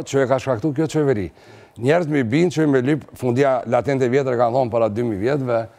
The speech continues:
që a, a dheu jotë është, eh, vendlida jotë, a dheu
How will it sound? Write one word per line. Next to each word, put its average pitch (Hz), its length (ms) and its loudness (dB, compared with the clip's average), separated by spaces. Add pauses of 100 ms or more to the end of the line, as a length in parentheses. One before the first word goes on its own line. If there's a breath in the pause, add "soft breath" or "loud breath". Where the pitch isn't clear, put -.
(280 soft breath)
që 120 180 -4 (140)
a, 120 160 -2 (480)
a 117 80 -2
dheu 120 260 -4
jotë 131 460 -6
është, - 240 -14
eh, 120 400 -2
vendlida 123 400 0
jotë, 127 180 -4
a 113 160 -2
dheu 139 160 0